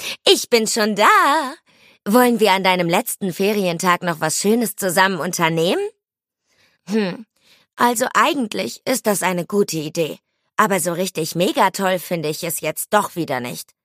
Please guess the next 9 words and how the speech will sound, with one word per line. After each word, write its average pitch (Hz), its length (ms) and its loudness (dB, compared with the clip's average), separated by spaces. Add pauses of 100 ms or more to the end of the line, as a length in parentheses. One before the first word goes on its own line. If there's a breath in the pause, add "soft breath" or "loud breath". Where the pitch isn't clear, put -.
(460 soft breath)
Ich 240 240 0
bin 311 180 2
ja 277 140 2
schon 202 180 -2
fast 180 300 -4
dreizehn 170 520 -2
und, 170 280 -4 (480)
keine 330 420 0
Ahnung, 190 460 -2